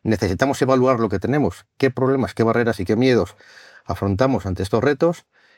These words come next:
y la conclusión es, para llegar ahí, necesitamos de la tecnología. Necesitamos hacer las cosas de otra manera, que los procesos de transformación de la ciudad sean más rápidos, más eficientes y con seguridad jurídica entre todos los operadores.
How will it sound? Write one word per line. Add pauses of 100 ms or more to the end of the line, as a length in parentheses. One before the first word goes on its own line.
y
la
conclusión
es, (220)
para
llegar
ahí, (360)
necesitamos
de
la
tecnología. (720)
Necesitamos
hacer
las
cosas
de
otra
manera, (500)
que
los
procesos
de
transformación
de
la
ciudad
sean
más
rápidos,
más
eficientes
y
con
seguridad
jurídica
entre
todos
los
operadores.